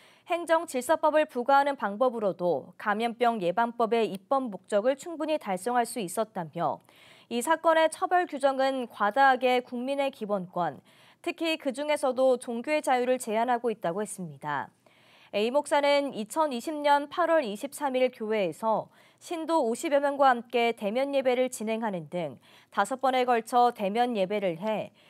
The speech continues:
고양시장의 집합 제한 및 금지 조치를 위반한 혐의로 기소됐습니다.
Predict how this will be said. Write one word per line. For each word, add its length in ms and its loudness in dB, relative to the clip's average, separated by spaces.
고양시장의 840 0
집합 420 -4
제한 280 0
및 200 -2
금지 340 -6
조치를 400 -2
위반한 440 0
혐의로 340 -2
기소됐습니다. 1040 -8